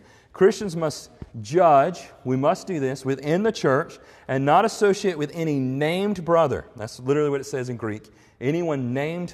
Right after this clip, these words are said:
brother, um, called by the name brother, and continues to sin openly. Christians are, are not to judge the outside world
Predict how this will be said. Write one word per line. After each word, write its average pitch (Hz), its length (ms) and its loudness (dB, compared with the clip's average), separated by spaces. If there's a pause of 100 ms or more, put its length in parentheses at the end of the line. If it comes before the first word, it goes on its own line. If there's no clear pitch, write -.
brother, 127 380 -4 (760)
um, 98 400 -8
called 147 320 0
by 143 140 2
the 131 80 -2
name 120 200 -6
brother, 101 380 -4 (320)
and - 220 -6
continues 165 600 -4
to 147 80 -14
sin 123 400 -8 (380)
openly. 98 480 -4 (1120)
Christians 165 340 -2
are, 160 200 2 (580)
are 139 220 0
not 156 260 0
to 156 100 -4
judge 151 340 0
the 151 100 -8
outside 156 500 0
world 165 420 0